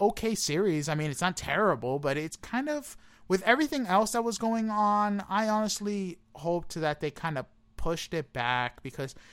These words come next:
it's definitely overshadowed by Obi-Wan, definitely overshadowed by The Boys.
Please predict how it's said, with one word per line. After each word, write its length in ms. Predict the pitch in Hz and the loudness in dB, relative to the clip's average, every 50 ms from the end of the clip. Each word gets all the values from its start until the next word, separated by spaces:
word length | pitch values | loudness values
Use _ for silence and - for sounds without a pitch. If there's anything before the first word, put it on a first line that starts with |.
| - - - - | -20 -20 -4 0
it's 220 | 196 190 196 - - | 0 0 0 2 4
definitely 380 | 226 247 240 - 277 277 262 | 4 4 4 2 0 2 4
overshadowed 600 | 226 214 202 190 - - 175 165 170 170 175 165 147 | 4 4 4 0 0 0 2 4 4 4 4 2 2
by 160 | 156 147 135 - | 2 0 0 0
Obi-Wan, 540 | - 156 147 143 170 160 151 151 147 147 147 | 0 -2 -2 -2 -2 -4 -2 -2 -2 -2 -2
definitely 360 | 139 156 156 - 208 220 220 | 0 -2 -2 -2 -2 -4 -4
overshadowed 600 | 185 180 180 165 - - 156 151 156 156 147 139 | -4 -4 -4 -6 -6 -4 -4 -2 -2 -2 -2 -2
by 220 | 127 135 131 135 143 | -2 -2 -2 0 -2
The 120 | 127 131 | -4 -6
Boys. 680 | 123 - 113 117 117 110 107 101 95 98 - - - | -8 -6 -4 -4 -4 -4 -6 -8 -12 -14 -14 -14 -14